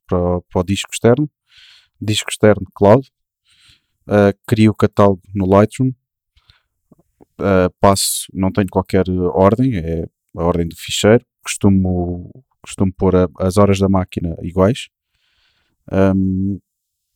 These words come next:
seleciono as fotos, imagina no caso dos casamentos ou mesmo eventos grandes de empresa, separo tudo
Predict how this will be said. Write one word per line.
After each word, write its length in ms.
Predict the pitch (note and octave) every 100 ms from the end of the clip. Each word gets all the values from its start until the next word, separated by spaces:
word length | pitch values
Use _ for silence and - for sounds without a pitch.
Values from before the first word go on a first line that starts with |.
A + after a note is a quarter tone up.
| _ _ _
seleciono 560 | - - G#2 G2 - G2+
as 80 | F#2+
fotos, 580 | - C#3 - D#3+ - - _ -
imagina 400 | F#2+ F#2+ F#2+ F#2+
no 140 | F2+
caso 180 | - G2+
dos 100 | -
casamentos 540 | G#2 G2+ G2+ F#2+ - - _ _
ou 320 | F2 E2 E2 E2
mesmo 320 | G2+ G2+ G#2+
eventos 360 | G#2 G#2 G2+ -
grandes 400 | G2 G2 F#2+ -
de 80 | F#2+
empresa, 400 | F#2+ G2 F2 E2+ _ - - _ -
separo 460 | - - A2 G2 -
tudo 200 | A2